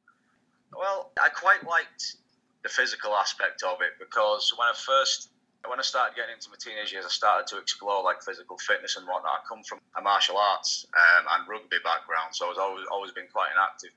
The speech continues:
person. And as I said, I watched wrestling when I was young, so I kind of wanted to look like the guys that were on the screen. So I think, like, the progression and the physical aspect of it is, uh, positive for me, because you make tangible progress. You know what you're capable of doing, or you know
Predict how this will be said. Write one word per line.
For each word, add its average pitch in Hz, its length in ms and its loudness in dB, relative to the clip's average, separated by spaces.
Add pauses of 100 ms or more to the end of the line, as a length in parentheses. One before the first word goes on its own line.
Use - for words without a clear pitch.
person. - 320 -4 (720)
And 92 460 4 (160)
as 98 180 -6
I 101 60 4
said, 92 80 6
I 95 80 0 (100)
watched - 320 -2
wrestling 92 300 -2
when 90 100 -8
I 90 40 -6
was 90 120 -8
young, 92 220 -6
so 85 140 0
I 82 100 2
kind 90 220 4
of 87 120 -10
wanted 87 300 -6
to 82 100 -14
look 95 220 -6
like 95 220 0
the 92 100 -12
guys 92 300 6
that 95 100 -8
were 92 80 -6
on 90 100 -8
the 90 80 -6
screen. 117 380 2 (640)
So - 240 -4
I - 40 -2
think, - 180 -8
like, 101 160 0
the - 100 -20
progression 98 480 -2
and 90 160 -12
the 95 100 -6
physical 98 520 -4
aspect - 380 0
of 82 100 -6
it 76 180 -4
is, - 400 -2
uh, 87 160 2
positive - 320 -2
for - 120 -16
me, 80 100 0 (100)
because 90 300 -4
you 87 100 -6
make 90 240 0
tangible 90 560 -6
progress. 101 640 0 (640)
You 110 80 -4
know 113 100 4
what 110 80 -2
you're - 160 -10
capable 95 320 -6
of - 80 -20
doing, 101 320 -6
or 90 100 -2
you 90 120 -8
know 92 260 -2